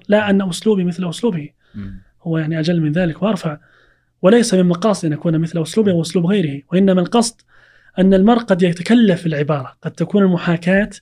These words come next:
Speaker 1: جالبة له إلى أن يتكلف القول بما لا يرتضيه ذوق القراء.
Speaker 2: مم.
Speaker 1: فكانت هذه البداية، آه، ربما أيضا ساعفها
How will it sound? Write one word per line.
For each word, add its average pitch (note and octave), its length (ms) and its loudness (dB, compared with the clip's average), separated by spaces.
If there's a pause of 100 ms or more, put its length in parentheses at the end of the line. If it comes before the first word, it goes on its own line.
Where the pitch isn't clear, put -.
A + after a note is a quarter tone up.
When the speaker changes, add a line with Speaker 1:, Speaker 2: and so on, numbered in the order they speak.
(300)
Speaker 1:
جالبة F#3 460 2
له F3+ 280 2
إلى F3+ 320 0 (560)
أن F3 60 2
يتكلف F3 580 0
القول A#3 600 2
بما G#3 540 0
لا A3+ 600 0 (300)
يرتضيه F#3+ 840 0 (760)
ذوق G3+ 260 2
القراء. E3+ 520 0
Speaker 2:
مم. G2 240 -18 (760)
Speaker 1:
فكانت A3 680 2
هذه A#3+ 160 2
البداية، F3 520 -2 (720)
آه، F#3 260 2
ربما A3 340 4
أيضا G3+ 520 4
ساعفها G3+ 920 2